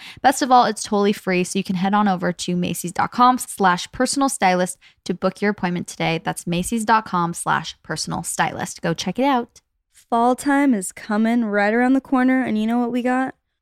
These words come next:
Speaker 2: The Pura Smart Fragrance Diffuser, guys. This is game-changing, especially if you love a cozy space that smells good, which I was just telling Chelsea,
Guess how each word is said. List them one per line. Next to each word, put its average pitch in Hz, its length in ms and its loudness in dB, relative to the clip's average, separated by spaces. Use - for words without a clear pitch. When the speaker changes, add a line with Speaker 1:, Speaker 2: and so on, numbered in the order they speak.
Speaker 2:
The 226 60 -4
Pura 240 720 2
Smart 214 640 0
Fragrance 208 640 0
Diffuser, 190 560 -4
guys. 185 260 -2
This 202 200 -6
is 254 120 -4
game-changing, 190 840 -2
especially 269 500 -2
if 381 100 -4
you 392 140 2
love 247 260 0
a 220 80 -2
cozy 226 440 -2
space 202 400 -4
that - 180 -6
smells 196 360 -2
good, 254 200 0
which 247 160 0
I 214 60 0
was 208 120 -4
just - 180 -10
telling 262 220 0
Chelsea, 208 380 0